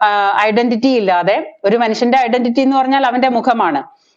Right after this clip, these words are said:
അപ്പൊ ആ മുഖം പോലും വെളിയിൽ കാണിക്കാനുള്ള ആർജവമില്ലാതെ, നട്ടലില്ലാതെ ഈ ചുമ്മാ ഇങ്ങനെ കിടന്നിട്ട് ഈ ചെ-, പൊട്ടക്കുഴിയിൽ കിടന്നിട്ട് ഓളിയിടുന്ന അല്ലെങ്കിൽ, ഏ, പിന്നെ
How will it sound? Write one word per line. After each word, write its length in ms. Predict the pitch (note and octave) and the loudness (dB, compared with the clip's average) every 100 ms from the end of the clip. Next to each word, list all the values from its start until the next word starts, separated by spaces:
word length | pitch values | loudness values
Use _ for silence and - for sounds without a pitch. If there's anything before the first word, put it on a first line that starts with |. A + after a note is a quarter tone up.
| - | -4
അപ്പൊ 160 | A3 C#4+ | 0 2
ആ 40 | |
മുഖം 360 | C#4+ B3 D4+ D4+ | 0 0 0 2
പോലും 260 | D#4 E4 | 0 2
വെളിയിൽ 360 | D4+ C4 C#4 D4 | 2 2 0 0
കാണിക്കാനുള്ള 640 | C4+ B3+ C#4 C#4+ C4+ B3+ | -2 0 -4 0 0 0
ആർജവമില്ലാതെ, 1040 | C#4+ A#3+ B3 A3+ D4 C#4 C4 G#3+ G3+ F3+ B3 | 0 0 0 0 0 0 0 0 0 0 0
നട്ടലില്ലാതെ 960 | B3+ A#3 C4 B3+ A3+ F#3 E3 F#3+ C#4+ _ _ _ - | 0 0 -2 0 0 0 0 -2 -4 _ _ _ -4
ഈ 200 | E3+ C#4 | -2 -2
ചുമ്മാ 400 | D#4 C#4 C4+ D#4 | -2 -2 0 0
ഇങ്ങനെ 240 | D#4 C#4+ D4 | 0 -2 0
കിടന്നിട്ട് 340 | C#4 C4+ A#3 | 0 -2 -2
ഈ 100 | C#4+ C#4+ | -2 0
ചെ-, 120 | C4 | 0
പൊട്ടക്കുഴിയിൽ 560 | B3 A#3+ B3 C4+ C4+ C#4 | -2 -2 -2 0 0 0
കിടന്നിട്ട് 320 | C4 C4 B3 | 0 0 0
ഓളിയിടുന്ന 580 | B3+ A#3 C4 C4 B3 B3+ | 0 2 0 0 0 0
അല്ലെങ്കിൽ, 520 | B3 A3+ A3+ A#3+ B3 | 0 -2 -2 0 0
ഏ, 140 | A#3 A3+ | 0 0
പിന്നെ 300 | A#3 A3 | -2 0